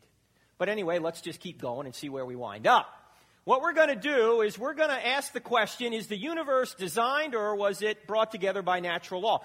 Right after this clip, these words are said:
Maybe it exploded into being out of nothing, but then it just exploded randomly after that. You know, I mean, there was no design to it. All right?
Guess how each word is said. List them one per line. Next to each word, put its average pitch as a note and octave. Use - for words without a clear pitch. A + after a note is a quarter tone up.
Maybe F4
it D4
exploded D#4+
into C4+
being C4+
out A3
of E3+
nothing, A3+
but G#3
then A3
it G3
just G#3+
exploded G3
randomly D3
after A2+
that. A2+
You A2
know, G#2
I A2+
mean, A#2+
there B2
was C3+
no C3
design B2+
to F2+
it. -
All G#2
right? D3